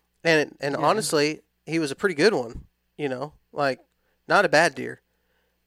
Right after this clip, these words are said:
Speaker 1: And, uh, but man, it, it really, it crushed me.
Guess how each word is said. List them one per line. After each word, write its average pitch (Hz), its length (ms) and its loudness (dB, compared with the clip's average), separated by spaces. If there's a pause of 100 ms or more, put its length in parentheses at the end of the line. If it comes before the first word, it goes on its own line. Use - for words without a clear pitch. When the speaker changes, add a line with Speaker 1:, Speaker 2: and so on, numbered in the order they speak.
(380)
Speaker 1:
And, 143 360 0
uh, 131 340 0 (580)
but 160 160 -18
man, 165 220 -4
it, 139 140 -4
it 143 140 -4
really, 151 380 -2 (440)
it 156 160 -8
crushed - 380 -4
me. 113 120 -14